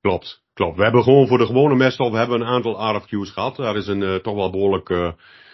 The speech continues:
gevolg aan gegeven. Ja. Ehm, ik kan meteen even, even een beetje terugblikken op de kunstmestmarkt, hoe die weer geweest is en hoe die eruit ziet.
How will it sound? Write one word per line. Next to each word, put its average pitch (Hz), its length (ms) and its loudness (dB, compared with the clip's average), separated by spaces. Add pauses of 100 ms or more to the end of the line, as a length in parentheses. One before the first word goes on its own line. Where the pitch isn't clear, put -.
(160)
gevolg 110 460 0
aan 120 180 4
gegeven. 120 580 0
Ja. 95 280 -4 (480)
Ehm, 101 400 2
ik - 240 -10
kan 107 140 -4
meteen 120 300 4
even, 113 280 -2
even 113 340 -6
een 110 60 -4
beetje 113 220 2
terugblikken 113 460 -2
op 95 60 -10
de 90 60 -16
kunstmestmarkt, 117 640 -4
hoe 104 80 -2
die 101 100 -2
weer 101 120 0
geweest 113 360 0
is 92 140 -8
en 98 80 -4
hoe 110 160 0
die 98 160 -4
eruit 117 320 2
ziet. 139 300 0